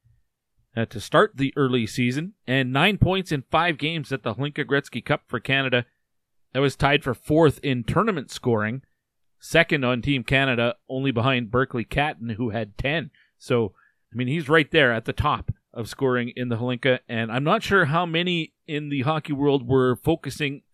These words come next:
on him going into that tournament. A lot of talk about Berkeley Catton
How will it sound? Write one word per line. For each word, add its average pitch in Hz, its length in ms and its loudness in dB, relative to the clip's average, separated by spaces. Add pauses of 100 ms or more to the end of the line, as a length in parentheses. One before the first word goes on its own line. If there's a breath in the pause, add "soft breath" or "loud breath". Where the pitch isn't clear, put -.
(180)
on 131 200 -2
him 220 380 -4 (520)
going 135 360 0
into 135 280 -6
that 117 220 -2
tournament. 113 380 -6 (280)
A 101 40 -12
lot 143 180 4
of 233 60 -6
talk 131 260 2
about 117 240 -4
Berkeley 113 300 -4
Catton 113 420 -6